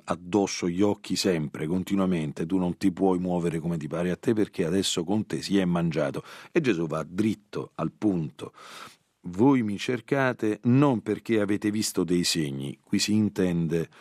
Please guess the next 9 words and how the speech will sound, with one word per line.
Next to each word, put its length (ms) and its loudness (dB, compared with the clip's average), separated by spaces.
avete 420 0
capito 420 -2
il 100 2
senso 760 0
di 120 -6
quello 440 2
che 120 -8
ho 60 -2
fatto, 720 -8